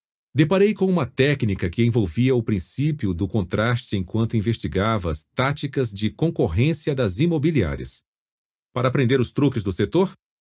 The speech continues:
acompanhei um corretor mostrando casas para compradores potenciais durante um fim de semana. O corretor, vamos chamá-lo de Phil,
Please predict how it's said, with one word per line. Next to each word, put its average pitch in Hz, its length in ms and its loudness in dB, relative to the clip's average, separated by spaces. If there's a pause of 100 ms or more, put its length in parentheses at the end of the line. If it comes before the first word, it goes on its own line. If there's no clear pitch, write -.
acompanhei 151 520 0
um 156 60 0
corretor 180 520 2
mostrando 120 500 0
casas 147 500 -2
para 127 180 -2
compradores 82 500 -2
potenciais 147 640 -2 (300)
durante 147 320 2
um 143 60 0
fim 113 160 0
de 95 80 -4
semana. 78 420 -2 (720)
O 151 60 -6
corretor, 190 560 4 (260)
vamos 90 200 -4
chamá-lo 104 340 2
de 85 420 -2
Phil, 120 460 0